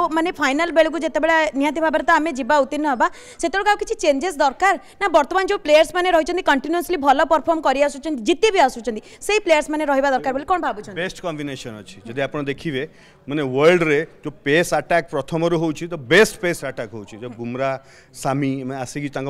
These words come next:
Speaker 2: ବଲ୍ ଯୋଉ ସୁଇଂ କରୁଛି, ତାକୁ ପଢି ପାରୁନାହାନ୍ତି। ଇଂଲଣ୍ଡ ଭଳିଆ ଟିମ୍ କୁହନ୍ତୁ, ଅନ୍ୟ ଟିମ୍ କୁହନ୍ତୁ, ଖେଳି ପାରୁନାହାନ୍ତି, ସୁଇଂକୁ ବୁଝି ପାରୁନାହାନ୍ତି। ବୁମ୍ରାଙ୍କ ଷ୍ଟାଇଲ କୁହନ୍ତୁ, ସାମି କମ୍ବ୍ୟାକ୍ କରିଛନ୍ତି, ସବୁଠୁ ହାଏଷ୍ଟ ୱିକେଟ୍ ଟେକର ହେଲେଣି ୱାର୍ଲଡ କପ୍ରେ। ଯୋଉ ଭଳି ଭାବେ ପ୍ରଦର୍ଶନ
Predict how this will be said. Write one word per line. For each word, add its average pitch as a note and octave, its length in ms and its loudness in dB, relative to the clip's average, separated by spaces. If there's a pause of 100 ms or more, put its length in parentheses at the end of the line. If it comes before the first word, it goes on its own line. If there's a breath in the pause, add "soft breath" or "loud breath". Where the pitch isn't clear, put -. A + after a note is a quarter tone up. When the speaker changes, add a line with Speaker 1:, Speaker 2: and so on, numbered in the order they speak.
Speaker 2:
ବଲ୍ C3+ 240 0
ଯୋଉ D3 100 -2
ସୁଇଂ D#3 380 -4
କରୁଛି, D3+ 240 -6
ତାକୁ D3 160 -8
ପଢି D3 160 0
ପାରୁନାହାନ୍ତି। C3 420 -6
ଇଂଲଣ୍ଡ C3+ 300 -4
ଭଳିଆ C#3 240 -2
ଟିମ୍ C#3 240 -6
କୁହନ୍ତୁ, C3 360 -8 (360 loud breath)
ଅନ୍ୟ D3+ 240 0
ଟିମ୍ C#3+ 180 -4
କୁହନ୍ତୁ, C#3+ 320 -8 (220 soft breath)
ଖେଳି D#3 320 -2
ପାରୁନାହାନ୍ତି, B2 380 -4 (100)
ସୁଇଂକୁ D#3 320 -2
ବୁଝି C3+ 320 -6
ପାରୁନାହାନ୍ତି। A#2+ 460 -4 (300 loud breath)
ବୁମ୍ରାଙ୍କ C3 440 -2
ଷ୍ଟାଇଲ B2+ 320 -6
କୁହନ୍ତୁ, B2+ 240 -8
ସାମି B2+ 320 -8
କମ୍ବ୍ୟାକ୍ B2+ 400 -2
କରିଛନ୍ତି, B2+ 340 -10
ସବୁଠୁ B2 220 -8
ହାଏଷ୍ଟ A#2 320 -10
ୱିକେଟ୍ A#2+ 240 -12
ଟେକର A#2 240 -10
ହେଲେଣି A#2+ 240 -10
ୱାର୍ଲଡ A#2 240 -6
କପ୍ରେ। A#2+ 220 -10 (300 loud breath)
ଯୋଉ D3 120 6
ଭଳି D#3 80 4
ଭାବେ E3+ 160 6
ପ୍ରଦର୍ଶନ D#3 400 0